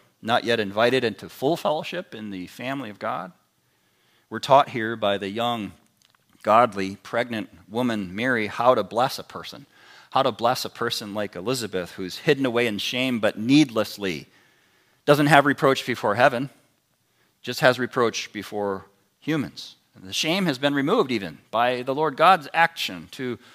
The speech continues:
cause her womb to be open. And Mary went in haste in order to demonstrate that in greeting to Elizabeth,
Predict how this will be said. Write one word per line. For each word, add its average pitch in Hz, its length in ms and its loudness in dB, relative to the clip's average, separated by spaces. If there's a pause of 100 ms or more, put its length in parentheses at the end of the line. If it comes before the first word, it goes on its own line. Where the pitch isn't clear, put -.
(260)
cause 165 440 6
her 165 200 -2
womb 160 240 0
to 147 140 -6
be 139 120 -2
open. 113 380 0
And 95 140 -8 (320)
Mary 175 300 6
went 147 280 4
in 131 80 -2
haste 165 720 2
in 156 160 2
order 156 240 2
to 135 160 -6
demonstrate 165 880 2
that 127 360 8
in 147 200 0
greeting 147 480 2
to 147 120 -6
Elizabeth, 139 600 0